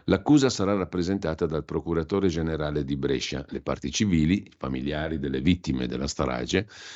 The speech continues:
dovranno decidere se costituirsi di nuovo. Se le nuove prove saranno ammesse,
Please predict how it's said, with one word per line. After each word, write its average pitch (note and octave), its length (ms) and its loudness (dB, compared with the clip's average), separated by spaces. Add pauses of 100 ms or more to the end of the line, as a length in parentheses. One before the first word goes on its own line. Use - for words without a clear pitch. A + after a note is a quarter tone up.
(180)
dovranno A#2 380 4
decidere A2 460 0
se F2+ 160 -6
costituirsi D2+ 760 -4
di C#2 120 -2
nuovo. D2 640 0
Se - 300 2
le G2+ 140 6
nuove B2+ 400 2
prove E2 360 -4
saranno C#2 380 -4
ammesse, C#2 540 -4